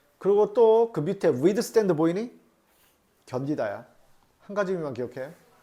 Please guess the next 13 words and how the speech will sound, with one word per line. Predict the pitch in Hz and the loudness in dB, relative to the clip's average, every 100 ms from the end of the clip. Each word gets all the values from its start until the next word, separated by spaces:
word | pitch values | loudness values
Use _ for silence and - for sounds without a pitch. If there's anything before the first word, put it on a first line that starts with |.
| _ _ _ _ _ _ _ _ _ _ _ | _ _ _ _ _ _ _ _ _ _ _
그 | 185 | 0
밑에 | 165 185 190 180 | 2 0 -2 -2
withdraw | 120 131 202 170 202 170 | -2 -2 -4 0 0 0
보이니? | 165 180 214 247 - _ _ _ _ _ | -2 -4 -8 -10 -18 _ _ _ _ _
어, | 107 87 - _ _ _ _ _ _ _ _ _ _ - | -16 -16 -20 _ _ _ _ _ _ _ _ _ _ -10
철수하다. | 202 208 - 160 - 156 - _ _ _ _ _ _ _ _ _ _ _ _ _ _ | -8 -6 -2 -4 -4 -10 -16 _ _ _ _ _ _ _ _ _ _ _ _ _ _
자, | - 127 156 240 _ _ _ _ _ _ _ _ _ _ _ _ _ | -6 -4 -4 -12 _ _ _ _ _ _ _ _ _ _ _ _ _
뭐가 | 104 95 131 165 175 190 | -12 -2 2 4 4 4
맞을지를 | 175 165 147 143 135 | 4 0 -2 -6 -6
잘 | - - - 107 120 131 135 139 139 | -10 -16 -10 -4 -2 -2 -2 -2 -6
기억을 | 135 113 110 | -6 -10 -10
해야 | 127 131 | -8 -10
돼. | - 101 | -10 -14